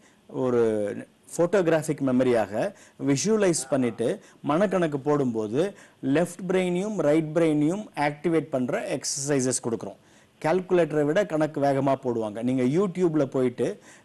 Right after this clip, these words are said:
ஆ, அந்த திரையில இப்ப பாக்குறீங்க இல்லையா, அதுதான் வந்து ஒரு மா-, teacher பயன்படுத்தக்கூடிய பெரிய அபாக்கஸ். அந்த மணிகளை அசைத்து அந்த குழந்தைகள் கணக்கு போடுவாங்க. So, நீங்க YouTube-ல போயிட்டு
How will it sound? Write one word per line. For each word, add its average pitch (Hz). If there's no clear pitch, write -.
ஆ, 123
அந்த 123
திரையில 151
இப்ப 135
பாக்குறீங்க 135
இல்லையா, 147
அதுதான் 147
வந்து 202
ஒரு 127
மா-, 123
teacher 196
பயன்படுத்தக்கூடிய 147
பெரிய 151
அபாக்கஸ். 117
அந்த 131
மணிகளை 165
அசைத்து 160
அந்த 165
குழந்தைகள் 147
கணக்கு 135
போடுவாங்க. 117
So, -
நீங்க 151
YouTube-ல 185
போயிட்டு 147